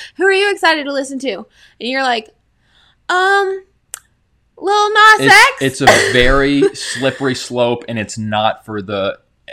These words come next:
Speaker 2: it's for a very, I get, my, my, it's not for the norm. It, it's the rarity. It's this very
Speaker 1: Yeah.
Speaker 2: special occasion for someone that is able to be in that and not conform to it.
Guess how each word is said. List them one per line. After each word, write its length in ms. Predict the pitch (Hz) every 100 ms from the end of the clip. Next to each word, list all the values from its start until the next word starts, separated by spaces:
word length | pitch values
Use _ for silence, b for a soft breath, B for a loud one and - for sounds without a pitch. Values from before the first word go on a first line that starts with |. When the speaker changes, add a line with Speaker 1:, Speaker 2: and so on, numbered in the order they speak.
| - _ _ _ -
Speaker 2:
it's 160 | 107
for 200 | - 123
a 60 | 117
very, 720 | 95 90 117 117 113 110 - B B B B B B B B _ _ _
I 100 | -
get, 260 | 143 139 127
my, 200 | 135 139
my, 140 | 135 123 B B B
it's 200 | 131 -
not 400 | 135 127 143 170 - B _ _
for 240 | - 131
the 100 | 113
norm. 480 | 113 107 98 90 85 _ _ _
It, 240 | 120 117 -
it's 260 | 127 127 -
the 120 | 123
rarity. 640 | 110 110 113 110 101 98
It's 160 | 98 -
this 220 | 113 -
very 360 | 117 110 123 135
Speaker 1:
Yeah. 60 | 131
Speaker 2:
special 440 | - 127 - 123
occasion 640 | 113 123 113 107 104 98 _ _ -
for 140 | 113
someone 540 | - 110 107 107 107 - _ _
that 160 | 107 110
is 160 | 101 -
able 300 | 110 117 117
to 120 | -
be 280 | 95 104 120
in 140 | 120 110
that 240 | 104 98 -
and 120 | 110 101
not 240 | 101 -
conform 500 | 104 95 - 104 104
to 280 | - 107 104
it. 200 | 117